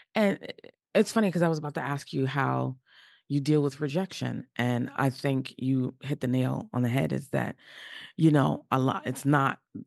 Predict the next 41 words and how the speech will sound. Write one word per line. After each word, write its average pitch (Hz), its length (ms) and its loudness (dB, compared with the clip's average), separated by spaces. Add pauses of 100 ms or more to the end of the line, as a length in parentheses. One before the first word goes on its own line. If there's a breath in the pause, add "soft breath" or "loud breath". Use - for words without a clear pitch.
(180)
personal. 135 680 -4 (680 soft breath)
And 143 100 0
I 135 60 2
think 135 260 -2 (180)
it's 143 140 -4
important 139 600 0
to - 220 -4
sort 143 220 -4
of 135 140 -4
embody 131 540 0
that 160 320 -2 (460 loud breath)
because 135 560 -2 (840)
there, 165 260 8
there's 175 260 6
a 180 40 6
lot 160 180 4
of 156 60 0
rejection 156 400 0
that 131 100 -4
happens 123 540 -6
a-, - 160 -8
and 123 120 -2
you'll, 123 440 -4 (160)
you 120 140 -8
know, 104 220 -12 (1160)
it 190 120 8
could, 220 280 6
you 220 120 8
know, 233 160 4
if, 196 180 2 (100)
you 208 120 0
know, 156 140 -2
if - 200 -8
you 170 80 -4
don't 151 220 -2
learn 151 320 -2
to, 147 240 -8 (220)
to 135 260 -4 (400)
find 156 220 4
a 135 60 2
way, 135 380 2